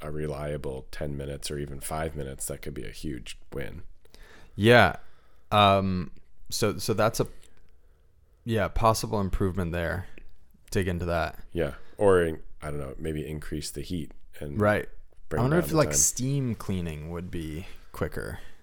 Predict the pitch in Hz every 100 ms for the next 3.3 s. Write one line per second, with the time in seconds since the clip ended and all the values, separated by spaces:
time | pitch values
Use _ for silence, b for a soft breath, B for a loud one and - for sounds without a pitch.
0 | b - 92 90 73 67 - b b b
1 | b b - 101 104 101 73 - 104 92
2 | - - 92 85 76 - 73 65 104 87
3 | 73 65